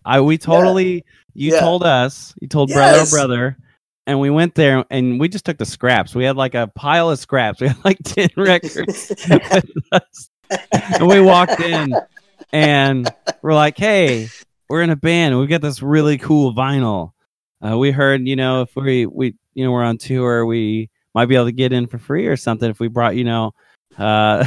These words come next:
Speaker 1: <laughs> some, you know, some
Speaker 2: <laughs>
Speaker 1: vinyl or
Speaker 2: Yes.
Speaker 1: something." They're like, "Oh, yeah, let me check." And, like, you know, they go somewhere for a second and they just took our big <laughs> stack of records.
Speaker 2: <laughs>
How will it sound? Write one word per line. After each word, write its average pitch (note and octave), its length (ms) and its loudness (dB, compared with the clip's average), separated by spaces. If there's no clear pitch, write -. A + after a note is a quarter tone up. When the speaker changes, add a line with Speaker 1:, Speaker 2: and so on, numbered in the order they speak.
Speaker 1:
<laughs> D#3 120 -2
some, - 500 -6
you D3 160 -8
know, C3 160 4
some C#3 220 2
Speaker 2:
<laughs> B2+ 80 0
Speaker 1:
vinyl C#3 320 4
or C#3 80 2
Speaker 2:
Yes. B2+ 100 -2
Speaker 1:
something." A2+ 500 0
They're A2+ 120 0
like, A#2+ 160 -2
"Oh, G3+ 140 6
yeah, G3+ 200 6
let F3 160 4
me F3+ 80 4
check." D#3+ 400 -2
And, C3+ 180 0
like, B2+ 240 -2
you C#3+ 140 -2
know, A#2+ 500 0
they B2 460 -2
go B2+ 240 -4
somewhere C3 320 -2
for C3+ 100 -4
a B2+ 60 -4
second C3+ 320 -2
and C3 100 -4
they C#3+ 140 2
just C3+ 220 -6
took F3+ 260 2
our C#3 180 4
big C3+ 360 -2
<laughs> - 100 -12
stack - 400 -4
of D#3+ 140 -2
records. C#3 960 2
Speaker 2:
<laughs> F#3+ 260 -4